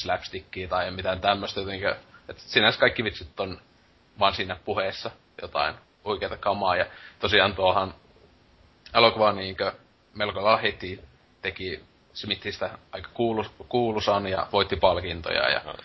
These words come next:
Speaker 2: se lähti siitä liikkeelle, että Kevin Smithhän oli käynyt niinku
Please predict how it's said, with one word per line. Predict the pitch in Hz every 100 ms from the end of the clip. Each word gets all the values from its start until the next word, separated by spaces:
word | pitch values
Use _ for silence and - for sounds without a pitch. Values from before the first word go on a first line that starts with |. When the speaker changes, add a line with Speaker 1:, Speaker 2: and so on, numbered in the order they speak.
| -
Speaker 2:
se | 87 80
lähti | 80 -
siitä | 87 85 85
liikkeelle, | 85 82 - - 62
että | - - 57 - - - - -
Kevin | - 82 76
Smithhän | - 78 82 76
oli | 78 78
käynyt | 73 69
niinku | 71